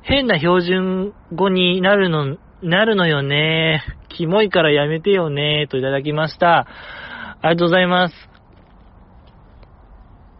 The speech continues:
これ何なんですか？ジジイの変な標準語？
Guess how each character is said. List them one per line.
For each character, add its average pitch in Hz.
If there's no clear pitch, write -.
こ 196
れ 185
何 440
な 392
ん 165
で 139
す -
か？ 127
ジ 151
ジ 196
イ 165
の 135
変 226
な 180
標 190
準 175
語？ 165